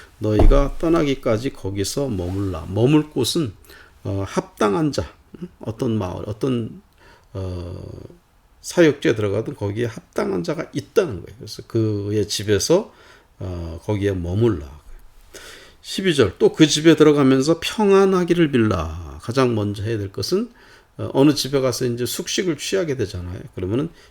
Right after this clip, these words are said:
평안하라. 우리가, 어, 평안을 전하는 사람들이 있는 줄 믿습니다. 어디 가서든 평안을 전하고 위로를 전하고 우리가 있음으로 인해서 기쁨이 있고 우리가 그 자리에 있으면 그들과 함께 있음으로 인해서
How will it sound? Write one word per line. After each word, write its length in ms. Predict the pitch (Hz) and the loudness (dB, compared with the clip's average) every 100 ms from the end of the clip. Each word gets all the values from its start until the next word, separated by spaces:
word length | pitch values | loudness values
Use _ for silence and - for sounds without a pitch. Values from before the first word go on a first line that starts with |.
| _ | _
평안하라. 600 | - 185 175 135 80 69 69 92 - _ _ _ _ _ _ _ _ - - - - | -8 -4 -2 -4 -8 -12 -18 -20 -20 _ _ _ _ _ _ _ _ -12 -12 -12 -6
우리가, 400 | 120 127 120 - | -2 0 -2 -6
어, 220 | 107 104 98 | -8 -8 -8
평안을 460 | - 226 214 196 | -8 -4 0 0
전하는 340 | 175 131 131 127 | 0 -2 -2 -4
사람들이 420 | 139 147 139 110 | -6 -6 -6 -6
있는 200 | 98 98 | -6 -6
줄 120 | 113 | -6
믿습니다. 540 | 98 92 - 82 78 - - _ _ _ | -8 -8 -10 -12 -14 -18 -20 _ _ _
어디 180 | 104 110 | -8 -6
가서든 480 | 113 98 107 120 127 - - _ - | -4 -4 -4 -4 -6 -10 -20 _ -16
평안을 460 | - 202 180 135 | -10 -6 -6 -6
전하고 600 | 120 110 101 113 143 165 _ _ _ - | -2 -2 -4 -6 -10 -12 _ _ _ -4
위로를 440 | 120 127 135 120 | 0 2 4 2
전하고 560 | 113 98 92 107 170 214 _ _ _ _ _ | 0 -4 -6 -6 -8 -10 _ _ _ _ _
우리가 160 | 151 151 | -4 -2
있음으로 480 | 139 - 165 165 160 | 0 0 4 6 6
인해서 280 | 135 131 156 | 4 0 -4
기쁨이 520 | - 175 - 190 175 | -6 -6 -4 -4 -4
있고 300 | 107 - - - _ _ _ - _ - | -6 -12 -20 -20 _ _ _ -20 _ -4
우리가 240 | 131 139 | -2 -2
그 80 | 131 | 0
자리에 260 | 143 147 | 2 4
있으면 300 | 135 - 123 | 2 0 -6
그들과 300 | 101 147 156 | -4 -2 -2
함께 360 | 147 196 - 214 | -2 -4 -2 -2
있음으로 440 | 165 - 147 143 | -2 -2 -2 0
인해서 540 | 135 123 120 180 240 | 0 0 0 -2 -4